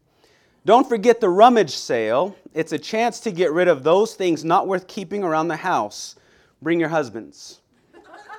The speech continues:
"Remember, church, don't let, uh, visitors, don't let worry kill you off. Let the church help."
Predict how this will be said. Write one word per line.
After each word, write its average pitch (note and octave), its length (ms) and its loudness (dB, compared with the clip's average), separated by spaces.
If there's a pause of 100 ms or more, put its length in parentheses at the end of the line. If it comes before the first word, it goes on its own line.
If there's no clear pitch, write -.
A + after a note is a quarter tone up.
(1700)
"Remember, G3+ 580 2
church, F#3 520 2
don't A#3+ 280 2
let, A3+ 360 6
uh, E3 240 -2
visitors, F3+ 560 2
don't G#3 300 2
let A3+ 200 6
worry G#3 400 4
kill G3+ 300 -2
you F#3+ 220 -2
off. - 560 0 (100)
Let F3+ 220 -4
the E3+ 60 -8
church - 340 -8
help." - 340 -18